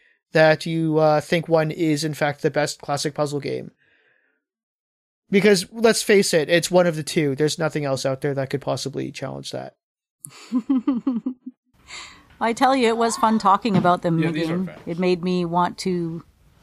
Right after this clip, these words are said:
Speaker 2: pop the computer on and install them and make them all ready so that I can play them compatibility-wise and then not play them.
Speaker 3: <laughs> Yeah,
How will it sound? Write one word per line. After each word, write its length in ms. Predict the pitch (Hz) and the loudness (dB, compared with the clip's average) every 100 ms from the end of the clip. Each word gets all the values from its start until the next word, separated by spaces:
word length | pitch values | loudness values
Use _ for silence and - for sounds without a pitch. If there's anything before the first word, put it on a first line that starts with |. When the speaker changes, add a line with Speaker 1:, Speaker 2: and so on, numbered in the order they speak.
| - - - | -20 -20 -4
Speaker 2:
pop 280 | - 196 - | 2 2 0
the 100 | - | -8
computer 560 | 185 190 - 196 190 185 | -6 -4 -2 0 0 0
on 360 | - 185 185 196 | 2 2 2 2
and 380 | - 180 175 170 | 0 0 0 0
install 580 | 196 185 170 202 185 | -2 -2 -2 2 2
them 300 | 190 208 202 | 4 2 2
and 340 | 202 - 175 170 | 0 -2 -4 -4
make 220 | 175 - | -6 -6
them 160 | 190 180 | -4 0
all 400 | 170 170 170 165 | 2 4 2 0
ready 340 | 170 175 185 | -4 -2 -4
so 220 | - 180 | -4 -4
that 140 | 170 160 | -4 -4
I 120 | 160 | -4
can 240 | - 170 | -6 -8
play 300 | 156 208 190 | -6 -2 0
them 280 | 180 190 190 | 0 0 -2
compatibility-wise 1300 | 196 180 - 180 175 185 185 180 180 170 170 185 175 | -4 -6 -2 -2 0 0 -2 -2 0 2 4 2 -2
and 120 | 170 | -4
then 200 | 170 175 | -2 0
not 240 | 170 170 - | 2 0 0
play 180 | 175 | -2
them. 240 | 208 220 240 | 0 0 -2
Speaker 3:
<laughs> 40 | _ _ _ _ _ _ _ _ _ _ _ _ _ _ _ _ _ _ _ - _ _ _ _ - 165 | _ _ _ _ _ _ _ _ _ _ _ _ _ _ _ _ _ _ _ -20 _ _ _ _ -10 -4
Yeah, 320 | 165 190 190 | -2 0 0